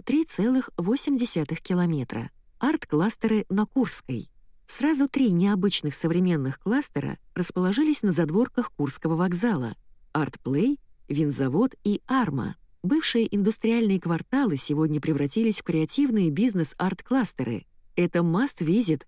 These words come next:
для любителей промышленной архитектуры, стрит-арта и граффити современной Москвы. Здесь тусуются художники, галеристы, дизайнеры,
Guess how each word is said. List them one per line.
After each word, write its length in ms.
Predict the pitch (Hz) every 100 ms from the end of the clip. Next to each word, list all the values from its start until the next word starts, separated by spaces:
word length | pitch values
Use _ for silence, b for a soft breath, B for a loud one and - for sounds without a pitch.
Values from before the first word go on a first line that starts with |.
| -
для 160 | 160
любителей 480 | 156 156 254 247 220
промышленной 580 | 180 190 202 - 165 160
архитектуры, 800 | 139 147 - - 208 240 135 107 -
стрит-арта 800 | - 165 135 180 - - 123 - _ -
и 100 | -
граффити 520 | 180 170 156 226 294 302
современной 640 | - 202 190 143 147 160
Москвы. 540 | 156 143 - 123 - - - - -
Здесь 300 | 180 254 320
тусуются 500 | 254 - 220 190 170
художники, 680 | - 147 170 247 147 131 131
галеристы, 600 | 147 151 185 247 - 139
дизайнеры, 760 | 123 127 160 233 170 131 127